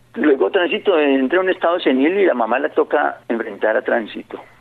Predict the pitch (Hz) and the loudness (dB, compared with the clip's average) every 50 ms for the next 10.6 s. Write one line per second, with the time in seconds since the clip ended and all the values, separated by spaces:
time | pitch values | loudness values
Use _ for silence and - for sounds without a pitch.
0 | _ _ _ _ _ - - 147 190 202 - - 156 160 160 156 151 147 143 135 | _ _ _ _ _ -4 -2 0 0 -2 0 2 4 6 6 6 6 6 6 4
1 | 135 156 165 151 - - 127 - - 107 113 131 127 - 123 113 - 113 110 107 | 4 2 0 0 0 0 0 0 2 2 2 2 0 0 -4 -2 -2 -2 0 2
2 | 107 110 113 120 113 - 107 95 - - 98 98 95 98 95 92 92 - - 92 | 2 2 0 -2 -4 -4 -4 -2 0 0 0 0 0 -2 -2 -4 -4 -4 -4 -4
3 | 87 95 131 165 156 127 120 113 - 135 139 160 175 - - - _ - 120 117 | -2 0 0 2 2 0 -2 -2 -2 -4 -4 -4 -6 -10 -16 -14 _ -4 -4 0
4 | 110 123 127 135 135 135 135 127 113 - 101 104 117 151 185 202 - - 170 156 | 0 2 2 2 2 0 0 -4 -4 -2 -2 -2 0 -2 -2 -2 -2 -2 -2 -2
5 | 147 - - _ _ - - _ - 117 127 120 123 123 120 135 139 135 131 131 | -2 -6 -14 _ _ -20 -20 _ -4 -2 2 2 2 4 4 4 4 4 4 4
6 | 123 120 120 120 117 107 104 - 104 113 127 127 123 120 117 - 127 123 123 131 | 4 4 2 2 0 -4 -8 -10 -6 -2 0 0 0 0 0 0 0 2 2 2
7 | 131 135 131 127 127 123 117 117 113 113 - - 113 110 107 107 110 113 127 131 | 2 4 4 4 4 4 2 2 0 -2 -2 0 2 2 4 2 2 2 2 2
8 | 127 117 - 113 110 104 - - 110 104 - - 123 123 123 127 127 - - - | 0 0 0 0 0 0 0 -4 -10 -12 -4 -2 -2 0 0 -2 -2 -2 -4 -6
9 | 117 107 104 107 98 113 160 202 196 190 185 - - - - - - - - - | -6 -2 -2 -2 0 0 0 2 2 2 2 0 -2 -10 -20 -20 -14 -4 -4 -4
10 | - - - 131 160 190 202 190 185 180 175 | -2 0 2 2 2 4 2 2 2 2 0